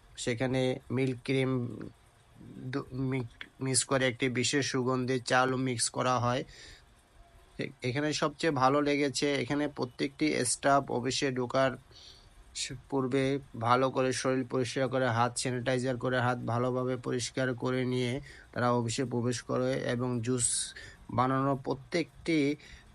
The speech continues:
পাত্রকে তারা খুব সুন্দর মাসে ধুয়ে মা-,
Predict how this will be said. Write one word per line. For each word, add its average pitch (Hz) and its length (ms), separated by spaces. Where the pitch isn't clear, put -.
পাত্রকে 135 540
তারা 127 240
খুব 139 260
সুন্দর 139 400
মাসে 127 440
ধুয়ে 127 300
মা-, 131 320